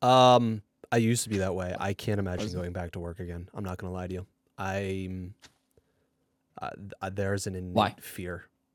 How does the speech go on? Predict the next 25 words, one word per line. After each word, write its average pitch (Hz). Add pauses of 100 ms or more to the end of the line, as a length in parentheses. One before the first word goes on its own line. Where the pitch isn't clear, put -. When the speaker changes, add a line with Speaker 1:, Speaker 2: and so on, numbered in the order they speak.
(120)
Speaker 1:
of 92
Speaker 2:
Why? 131
Speaker 1:
having 92
to, 90 (1080)
I 113
don't 123
know. 110
Before 156
I've 113
done, 117
like 120
I 117
said, 113
I've 104
done 107
creative 101
things 92
before, 95
but 107
the 95
idea 90
of 95
going 87
back 85
to 85